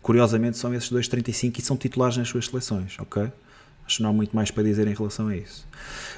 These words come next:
Bem, vamos lá interromper aqui a primeira, a primeira votação.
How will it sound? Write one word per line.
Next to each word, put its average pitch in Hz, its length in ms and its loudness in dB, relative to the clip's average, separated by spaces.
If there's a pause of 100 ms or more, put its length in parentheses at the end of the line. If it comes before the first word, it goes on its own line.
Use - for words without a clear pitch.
Bem, 123 280 8
vamos 151 180 4
lá 147 160 8
interromper 139 380 4
aqui 131 180 2
a 123 40 4
primeira, 110 560 2
a - 20 -6
primeira 120 320 0
votação. 107 500 0